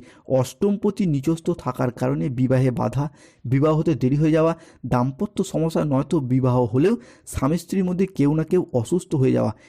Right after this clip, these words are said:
এইগুলি চলছিল মঙ্গল অষ্টমে থাকার, নিচস্থ থাকার কারণে। তবে এরপর সেই জায়গাটায় মকর রাশির ক্ষেত্রে আসছে অনুকূল পরিবর্তন। সবথেকে যে সমস্যাদায়ক গ্রহ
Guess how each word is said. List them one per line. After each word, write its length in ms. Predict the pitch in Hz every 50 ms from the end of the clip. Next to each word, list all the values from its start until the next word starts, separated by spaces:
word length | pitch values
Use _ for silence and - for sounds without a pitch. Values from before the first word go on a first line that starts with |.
| - -
এইগুলি 400 | - 151 175 196 180 196 202 202
চলছিল 380 | 185 - 151 139 131 - 175 190 190
মঙ্গল 500 | 151 127 127 131 139 143 151 151 180 196 - -
অষ্টমে 460 | - 127 123 - - - 160 170 185
থাকার, 360 | - - - 131 - 165 180 165
নিচস্থ 400 | 143 135 135 135 180 190 - - 220 - -
থাকার 260 | - 123 - 131 127 117
কারণে। 300 | - 123 120 113 120 113 117 - - _ _ -
তবে 160 | - 170 180 175 -
এরপর 340 | 180 196 190 190 - 139 135
সেই 300 | 131 - - 196 202 190
জায়গাটায় 540 | 139 151 139 131 131 135 135 135 185 202 208 - - - - _ - 127
মকর 320 | 127 131 139 - 180 180
রাশির 220 | 170 160 - - -
ক্ষেত্রে 200 | - - - 139
আসছে 180 | 139 131 - 156
অনুকূল 360 | 143 131 123 123 - - 151 139
পরিবর্তন। 600 | 135 - 123 120 113 117 117 113 - - 123 120 - - - - -
সবথেকে 560 | - - 143 143 135 - - - - 392 233 214
যে 100 | 208 220
সমস্যাদায়ক 760 | 208 - - - 135 151 165 - - 190 190 190 190 202 185
গ্রহ 280 | 139 123 139 147 147